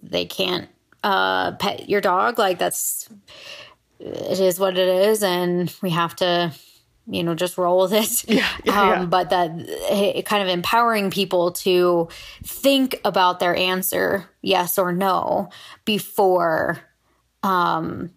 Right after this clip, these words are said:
Speaker 1: before just blurting out, "Yes, of course." Um, we also play a game of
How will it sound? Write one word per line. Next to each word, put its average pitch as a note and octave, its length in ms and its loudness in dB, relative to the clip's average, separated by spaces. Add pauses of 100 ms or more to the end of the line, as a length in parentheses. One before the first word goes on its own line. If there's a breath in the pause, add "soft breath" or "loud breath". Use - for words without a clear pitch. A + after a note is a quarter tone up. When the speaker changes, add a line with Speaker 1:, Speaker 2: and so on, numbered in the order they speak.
(100)
Speaker 1:
before F#3 560 0
just F#3 200 0
blurting F#3 280 2
out, E3 180 0
"Yes, D#4 240 0
of D4 120 -4
course." - 440 -2 (380 loud breath)
Um, F3+ 420 0
we G#3+ 120 4
also G3 260 2
play G3+ 220 2
a F#3 40 2
game F3+ 360 0
of F3 640 0